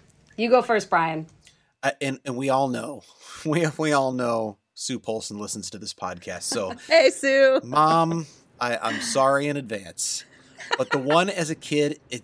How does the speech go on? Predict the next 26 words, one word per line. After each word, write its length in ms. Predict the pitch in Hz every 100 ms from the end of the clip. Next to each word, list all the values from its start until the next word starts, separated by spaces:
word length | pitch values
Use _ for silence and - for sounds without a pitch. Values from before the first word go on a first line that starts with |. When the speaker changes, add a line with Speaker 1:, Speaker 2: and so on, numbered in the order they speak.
| _
Speaker 2:
that 160 | 131 -
just, 420 | 143 151 - -
it, 80 | 120 -
it, 160 | 117 117 98 -
I 60 | 107
just 220 | 117 127
knew 240 | 120 135
when 200 | 127 113
I 80 | 107
smelled 460 | - - 113 131 156
it 80 | 143
in 100 | 135
the 80 |
house 300 | 120 120 120
that 120 | 110 -
this 180 | 107
is 80 | 113
what 140 | 117 113
we're 80 | 120
having 280 | 117 117
for 100 | 110
dinner, 300 | 107 117 117 120
and 160 | 107
I 120 | 101
had 320 | 101 110 113 113
that 200 | 113